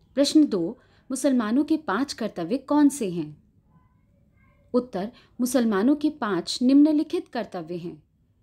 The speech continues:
पहला, कलमा, नमाज पढ़ना, रोजे रखना, जकात अर्थात दान देना,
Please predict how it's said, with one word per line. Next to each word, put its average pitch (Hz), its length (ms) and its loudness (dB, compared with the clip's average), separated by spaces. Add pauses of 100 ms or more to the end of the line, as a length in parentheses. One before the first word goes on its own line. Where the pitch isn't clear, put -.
(220)
पहला, 208 380 -2 (260)
कलमा, 175 460 -2 (500)
नमाज 202 420 0
पढ़ना, 165 540 -4 (360)
रोजे 277 360 4
रखना, 208 480 -6 (440)
जकात 214 600 -6 (200)
अर्थात 269 480 -2
दान 226 340 2
देना, 175 360 0